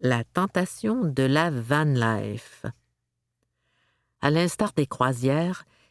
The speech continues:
il existe des entreprises de relocalisation de véhicules récréatifs, V R.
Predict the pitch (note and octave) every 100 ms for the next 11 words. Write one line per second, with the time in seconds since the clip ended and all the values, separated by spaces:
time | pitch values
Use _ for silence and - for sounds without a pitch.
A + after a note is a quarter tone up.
0 | _ E3+ F3 D#3+ F3+ A3+ - D3+ C#3 C3+
1 | F3 E3 D3+ C#3 - A3+ D3 C#3+ C3+ G3+
2 | F#3+ - F3+ D#3+ C#3+ C#3+ - F3+ F3+ C#3
3 | B2 D3 D#3 C#3+ - F#3+ D#3 C3+ - B2
4 | A#2+ A#2 - F#3 A3 - _ _ _ _
5 | _ B2+ C#3+ C3+ - G#2 G2+ G#2 - -